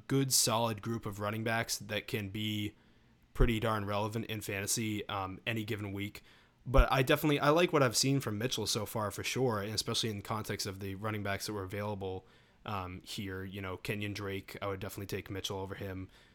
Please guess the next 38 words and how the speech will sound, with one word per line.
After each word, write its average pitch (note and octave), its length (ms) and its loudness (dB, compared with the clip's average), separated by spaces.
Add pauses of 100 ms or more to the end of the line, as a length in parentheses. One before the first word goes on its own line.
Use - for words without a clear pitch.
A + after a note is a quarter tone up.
(120)
Gus G2+ 200 0
Edwards, F#2+ 640 -2
obviously, F#2+ 640 -4 (180)
for F#2+ 240 -8 (200)
many F#2+ 240 -8
reasons, F#2+ 300 -6
I F#2+ 40 -4
would F#2 120 -6
take - 340 -8
Elijah F#2+ 280 -4
Mitchell F#2+ 440 -6
before G2 260 -6
him. F#2+ 260 -6
But G2 200 -6 (800)
I C#3 60 8
don't D3+ 100 8
know. G#2+ 160 4 (120)
I, B2 360 6
I, C3 100 6
I C3+ 40 6
think, D#3+ 380 6
I C3+ 80 0
think D3+ 200 4
you C3+ 100 4
could B2+ 160 0
see B2+ 200 4
him A#2 140 2
go A2 180 -2
into G#2+ 180 -4
next G#2 280 -2
year G#2 160 -2
with G#2+ 260 -6
the A2 100 -4
role, G2+ 280 0
but G#2 140 0
I G2+ 80 2
think G#2 220 -4
that G2 280 -4